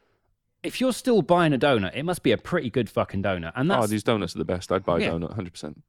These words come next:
Speaker 1: So you, yeah, exactly. That's a, that's exactly
Speaker 2: I think
Speaker 1: where
Speaker 2: I'd go
Speaker 1: crackheads
Speaker 2: as
Speaker 1: are at.
Speaker 2: far as till I'm like, i-, and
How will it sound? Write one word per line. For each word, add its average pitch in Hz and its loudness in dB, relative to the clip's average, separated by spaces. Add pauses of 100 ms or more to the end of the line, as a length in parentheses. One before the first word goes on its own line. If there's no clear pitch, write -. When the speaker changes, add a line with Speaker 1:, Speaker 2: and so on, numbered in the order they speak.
Speaker 1:
So - -8
you, 143 -6
yeah, 170 -2
exactly. 120 -8 (100)
That's - -8
a, 135 -10 (120)
that's - -12
exactly 139 0
Speaker 2:
I 156 -2 (100)
think 147 0
Speaker 1:
where 160 6
Speaker 2:
I'd 151 0
go 147 4
Speaker 1:
crackheads 139 4
Speaker 2:
as 123 0
Speaker 1:
are - -4
at. - -4
Speaker 2:
far 117 4
as 110 -2
till 110 0
I'm 101 -2
like, 95 -4 (140)
i-, 92 -6 (160)
and 110 -4